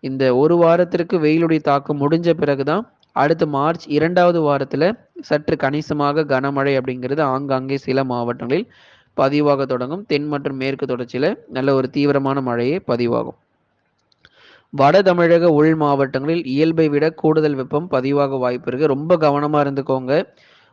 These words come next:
ஒரு பக்கம் நமக்கு மழை வாய்ப்புகள் அதிகரிச்சாலும், இன்னொரு பக்கம் அதே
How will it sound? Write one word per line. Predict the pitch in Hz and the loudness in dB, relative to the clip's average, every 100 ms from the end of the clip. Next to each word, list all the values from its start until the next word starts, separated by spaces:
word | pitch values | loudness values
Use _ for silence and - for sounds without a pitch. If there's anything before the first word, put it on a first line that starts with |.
| - | -2
ஒரு | 131 160 | 2 4
பக்கம் | 170 151 - 190 | 2 2 2 2
நமக்கு | 170 156 151 | 2 0 -2
மழை | 139 143 165 | 2 2 4
வாய்ப்புகள் | 156 156 147 139 | 2 2 0 0
அதிகரிச்சாலும், | 120 135 147 143 139 131 127 160 - | 0 0 0 0 0 -2 0 -4 -6
இன்னொரு | 131 143 175 175 | -6 0 0 0
பக்கம் | 151 131 151 175 | -2 -4 -6 -6
அதே | 139 131 | -2 0